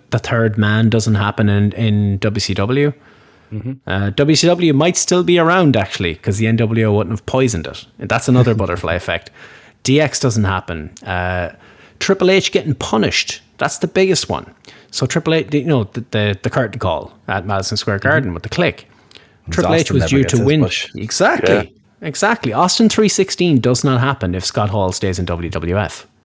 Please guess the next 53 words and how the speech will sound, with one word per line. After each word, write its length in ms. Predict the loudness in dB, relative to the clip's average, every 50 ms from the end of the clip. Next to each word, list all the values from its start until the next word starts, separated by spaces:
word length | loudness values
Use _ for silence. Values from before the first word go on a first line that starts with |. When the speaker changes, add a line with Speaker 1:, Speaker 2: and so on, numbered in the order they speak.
| _ _ _ _ _
Speaker 1:
because 300 | -4 -2 0 0 0 0
Triple 260 | 0 0 0 0 2 0
H 180 | 0 0 0
was 140 | 0 -2 0
due 240 | 0 0 0 0 0
to 120 | 0 -2
win 180 | 0 0 0 0
that 160 | -2 -2 -4
King 160 | -4 -6 -6
of 60 | -4 -4
the 80 | -4
Ring. 240 | -2 -2 -2 -4 -6 -12 _ _ _ _ _ _ _ _ _ _ _ -8
Speaker 2:
Yeah. 260 | -6 -6 -4 -4 -4
Speaker 1:
And 100 | -4 -4
Triple 240 | -4 -4 -4 -4 -4
H 160 | -4 -2 -2
got 180 | -2 -2 -2 0
punished 400 | 0 0 0 0 0 -2 -4 -6
for, 500 | -6 -4 -2 0 0 0 0 0 -2 -4 -8 -14 -6
he 160 | -2 0 2
was 140 | 2 2 2
the 80 | 2 0
one, 260 | 0 2 2 0 0
they 100 | -2 -2
couldn't 240 | -4 -4 -4 -2 0
punish 200 | 0 2 2 2
Shawn. 380 | 2 2 2 2 2 2 0 -2 -4 -10 -20 -20 -20 -20 -20 -20 -20 -20 -18 _ -6
Uh, 340 | -2 -2 0 0 -2 -2 -2
Scott 460 | 0 -2 0 0 0 0 0 2 2
and 120 | 0 0 0
Kevin 340 | 0 -2 -2 0 0 0 0
were 100 | 0 0
leaving. 440 | 0 0 -2 -2 0 -2 -2 -2 -4 _ _ _ _ _ _ _ _ _ _ _ _ _ _ _ -6
They 80 | -4 -2
had 120 | -2 -4 -4
to 60 | -2
put 140 | 0 0 2
it 60 | 2
on 140 | 0 0 0
somebody. 480 | 0 0 0 0 0 0 0 -2 -4 -6 _ _ _ _ _ _ _ _ _ _ _ _ _ -12
They 60 | -8
put 140 | -4 -2 -2
it 40 | 0
on 100 | 0 0
Triple 260 | -2 -2 -2 -2 -2
H. 380 | -4 -4 -4 -8 -10 -10 -12 -14 _ _ _ _ _ _ _ _ _ _ _ _ _ _ _ _ 0
Austin 320 | 0 0 0 2 0 0
three 180 | 2 2 0 0
sixteen 540 | 0 0 -2 -2 0 0 0 2 2 0 0
literally 400 | 0 0 0 2 2 2 2 2
does 240 | 0 0 -2 -2 -2
not 160 | -2 -2 0
happen, 380 | 0 -2 -2 -4 -6 -12 -16